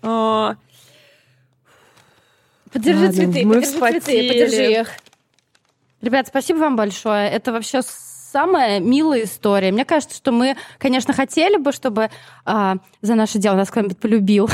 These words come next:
Speaker 2: <laughs>
Speaker 1: Но оказалось, что так и есть уже.
Speaker 2: Оказалось, что это всё возможно. Блин, надо, надо скринить все сердечки вообще.
Speaker 1: А, капец,
Speaker 2: Она реально
Speaker 1: какой милый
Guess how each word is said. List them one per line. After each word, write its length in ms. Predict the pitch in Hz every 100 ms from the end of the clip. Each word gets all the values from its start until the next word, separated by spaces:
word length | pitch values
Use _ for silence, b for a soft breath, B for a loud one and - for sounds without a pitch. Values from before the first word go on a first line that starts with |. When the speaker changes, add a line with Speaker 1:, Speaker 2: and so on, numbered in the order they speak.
| -
Speaker 2:
<laughs> 120 | -
Speaker 1:
Но 1300 | 294 240 294 330 330 466 302 359 440 508 - - 269
оказалось, 480 | 285 285 294 320 370
что 140 | 294
так 240 | 311 311 294
и 40 |
есть 280 | 262 254 -
уже. 80 | 247
Speaker 2:
Оказалось, 440 | 233 220 240 247
что 120 | -
это 180 | 240 240
всё 200 | - 220
возможно. 640 | 214 202 190 180 196 180 - B B B -
Блин, 240 | 214 214
надо, 240 | 214 202 -
надо 220 | 226 220
скринить 500 | 214 - 220 202 180
все 180 | - 196
сердечки 640 | - 202 170 170 165 -
вообще. 380 | 170 214 202 208
Speaker 1:
А, 560 | 180 190 202 196 196 202
капец, 460 | 220 208 214 202 208
Speaker 2:
Она 100 | 214
реально 200 | 220 214
Speaker 1:
какой 140 |
милый 60 | 208